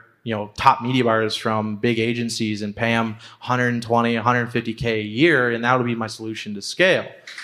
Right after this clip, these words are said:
Um, but when I went out and I started hiring media buyers, and some of you guys have maybe experienced this, you went out and then they suck.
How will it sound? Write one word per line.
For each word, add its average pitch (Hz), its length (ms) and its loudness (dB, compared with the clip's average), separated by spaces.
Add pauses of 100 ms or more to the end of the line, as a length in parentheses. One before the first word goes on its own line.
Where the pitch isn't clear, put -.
(240)
Um, 120 400 2 (140)
but 123 100 4
when 131 140 8
I 127 80 4
went 147 180 6
out 175 360 6
and 123 80 2
I 117 220 0
started 135 320 4
hiring 175 400 2
media 113 180 -2
buyers, 113 260 2
and 120 60 -6
some 131 160 0
of 120 80 -4
you 123 140 -4
guys 120 200 2
have 113 200 -10
maybe 120 200 0
experienced 147 480 0
this, 113 200 -6
you 113 100 -6
went 131 120 4
out 151 240 6
and 123 100 -8
then 123 100 -8
they 120 140 -4
suck. - 460 0